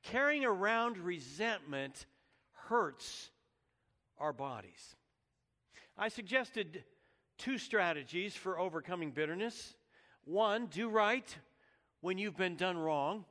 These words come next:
The world suggests that when somebody does wrong to you, you need to get even. Jesus tells us not to do that. He says, "Don't return evil for evil." Break free from the chains of resentment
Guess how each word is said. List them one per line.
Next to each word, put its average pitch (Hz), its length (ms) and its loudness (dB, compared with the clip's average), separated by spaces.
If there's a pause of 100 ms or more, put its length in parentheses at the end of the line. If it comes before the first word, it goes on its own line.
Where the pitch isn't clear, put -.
(1040)
The 170 80 -10
world 226 300 6
suggests 180 500 0
that 180 120 -4
when 170 120 -4
somebody 226 320 0
does 170 260 0 (340)
wrong 208 520 4
to 175 140 -4
you, 165 420 2 (220)
you 208 160 -4
need 226 180 -2
to 190 60 -2
get 196 200 2
even. 147 360 -4 (2000)
Jesus 160 360 -8
tells 165 260 -2
us 135 100 -10
not 156 220 -2
to 143 60 -14
do 156 200 -4
that. 131 160 0
He 127 80 -8
says, 135 280 -8 (240)
"Don't 214 360 0
return 185 500 -2
evil 147 340 -4
for 139 180 -8
evil." 117 420 -10 (1600)
Break 190 500 -2
free 240 400 0
from 185 220 -6
the 165 80 -4
chains 208 540 -2
of 147 200 -6
resentment 151 800 -2